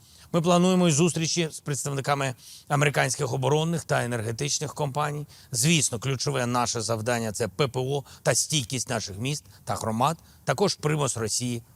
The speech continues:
до миру. Зараз в світі є дуже сильний імпульс до миру. Після того, що вдалося досягти домовленостей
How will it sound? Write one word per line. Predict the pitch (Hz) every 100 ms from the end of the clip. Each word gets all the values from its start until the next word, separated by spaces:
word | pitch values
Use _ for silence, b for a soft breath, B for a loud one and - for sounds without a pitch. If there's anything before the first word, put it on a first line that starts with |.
| -
до | -
миру. | 110 92 73 - - - B B
Зараз | - 139 135
в | -
світі | 151 127 127
є | 120
дуже | 123 151 131 117 - - - - - - - - - - - - -
сильний | - 151 127 123
імпульс | 165 120 95 90 82
до | 90
миру. | 85 73 73 b b b b
Після | 123 - 117
того, | 123 151 113 104 B B -
що | - 127
вдалося | 127 143 143 117
досягти | 110 113 113 - 127
домовленостей | 113 120 131 117 110 - 107